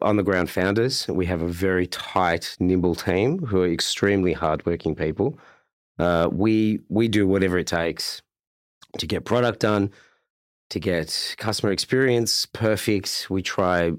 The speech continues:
everything ourselves, and we're a very small, nimble team that do it. So do I know what, what we do to differentiate? Look, you know, we try and just make great products, but the team is what drives it.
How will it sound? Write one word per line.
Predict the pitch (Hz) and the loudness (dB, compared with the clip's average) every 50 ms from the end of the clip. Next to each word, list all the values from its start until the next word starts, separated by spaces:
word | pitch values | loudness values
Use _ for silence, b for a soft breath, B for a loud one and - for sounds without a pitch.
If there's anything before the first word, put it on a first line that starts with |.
| - _ | -4 _
everything | - 90 90 85 90 82 90 85 80 | 0 0 2 2 0 0 2 2 2
ourselves, | 80 80 - - 80 78 80 82 | 2 0 0 0 0 0 0 0
and | 85 | 2
we're | 87 87 85 | 2 2 0
a | |
very | 82 87 98 104 101 98 90 | 0 0 0 2 2 2 0
small, | - - 90 82 78 78 | 0 0 0 0 2 2
nimble | 78 76 76 80 78 | 0 0 -2 -4 -4
team | - 80 76 73 76 - b b b b b b _ | -4 -4 -2 -2 -4 -6 b b b b b b _
that | - - - | -8 -2 0
do | 82 80 76 | 0 0 0
it. | 69 b b b b b b b b b _ _ _ _ - | 0 b b b b b b b b b _ _ _ _ -2
So | - - - 135 127 123 120 123 127 - - - 147 135 127 | 0 2 4 4 4 4 4 2 0 -4 -8 -10 -8 -8 0
do | 107 139 147 | 0 2 4
I | 143 131 | 4 4
know | 120 117 117 117 117 117 117 | 4 4 4 4 4 4 4
what, | 110 107 110 113 - - | 2 2 2 0 -2 -2
what | 117 113 107 | -4 -2 0
we | 98 110 | 0 -2
do | 98 90 104 101 | 0 0 0 2
to | 95 95 | 2 2
differentiate? | 87 87 - 90 92 95 90 - - 95 95 87 | 0 -2 -2 -2 -2 -2 -2 0 0 0 0 0
Look, | 76 95 82 - - | 0 -2 -4 -2 -2
you | 92 | -2
know, | 85 | 0
we | 85 87 - | 0 -2 -2
try | - 104 95 | -2 -2 -2
and | 85 | -2
just | - 82 - - | -4 -6 -6 -4
make | 82 80 | -6 -4
great | - - 78 78 - | -4 -4 -4 -4 -4
products, | - 78 76 76 76 78 - - - - _ _ | -4 -4 -2 -2 -4 -6 -8 -10 -14 -14 _ _
but | - 80 78 76 - - _ _ _ _ | -4 -2 -2 -2 -4 -8 _ _ _ _
the | 90 87 | -8 -6
team | - - - 98 95 98 98 98 95 95 - - | -6 -4 -2 0 2 2 2 2 2 0 -2 -2
is | - 82 82 78 76 78 76 - | -2 -2 0 0 0 -2 -4 -4
what | - 78 78 - - | -2 -2 -2 -2 -4
drives | - 69 71 71 71 71 - 76 | -4 -4 -2 -2 -2 -2 -4 -6
it. | 78 73 - | -8 -10 -10